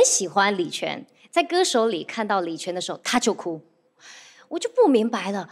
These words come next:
李泉长得这么帅，唱歌这么好听，这么完美的一个人，有什么好哭的？哎，这是李泉，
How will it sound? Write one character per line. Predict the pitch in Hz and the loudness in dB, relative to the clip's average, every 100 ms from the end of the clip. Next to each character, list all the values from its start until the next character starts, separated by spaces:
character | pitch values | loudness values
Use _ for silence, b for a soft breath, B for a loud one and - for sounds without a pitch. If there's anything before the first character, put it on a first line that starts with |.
| B - | B -2
李 | 247 214 | 0 2
泉 | 170 - 185 202 285 - | -2 -4 -2 0 -2 -2
长 | 220 | -6
得 | 165 | -6
这 | 180 - 480 | -8 -2 2
么 | 302 | 2
帅， | - - 254 165 156 - b b b | 0 0 0 -2 -6 -16 b b b
唱 | - - 427 | -4 0 4
歌 | 415 | 4
这 | 427 587 | 6 4
么 | 494 | 4
好 | - 180 | 4 0
听， | 175 220 240 | 2 -2 0
这 | 523 | 2
么 | 381 202 | 2 0
完 | 196 269 | 0 4
美 | 392 240 | 6 6
的 | 180 | 4
一 | 240 | 2
个 | 269 | 2
人， | 220 214 B B - | 0 -2 B B -8
有 | 202 311 | 0 2
什 | - 220 | 4 2
么 | 170 | 0
好 | - - | -4 -6
哭 | 160 - 196 | -8 -8 -6
的？ | 175 143 131 B B B | -6 -10 -16 B B B
哎， | 254 | 0
这 | 381 | 2
是 | 370 339 | 4 4
李 | 254 190 | 2 0
泉， | 214 220 | 0 0